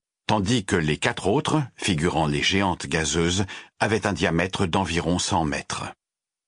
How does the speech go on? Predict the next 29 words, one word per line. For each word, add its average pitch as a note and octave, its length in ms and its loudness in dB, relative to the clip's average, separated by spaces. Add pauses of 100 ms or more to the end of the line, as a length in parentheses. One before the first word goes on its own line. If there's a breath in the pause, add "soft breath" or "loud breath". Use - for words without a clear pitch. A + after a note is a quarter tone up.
(480)
Les G#2 160 4
huit B2 240 4
fragments B2+ 500 2
d'astéroïdes G#2+ 680 2
étaient F2+ 240 0
disposés F2+ 760 0
autour A#2+ 500 0
de F#2+ 100 2
la E2+ 120 2
bombe A2 400 0 (360 loud breath)
en A#2 120 4
respectant B2 680 0
les A#2+ 120 2
distances G#2+ 540 0
orbitales G#2+ 640 0
relatives G2 560 0
entre F#2 200 0
chaque - 280 0
planète, F2+ 480 0 (440)
de G#2+ 80 4
sorte G#2 460 0
que - 160 -2
l'ensemble A2+ 720 2
compose F2 480 0
un D#2 100 0
système G#2+ 540 0
solaire F#2+ 400 0
miniature. E2 760 0 (960)
Mercure, D#3 680 2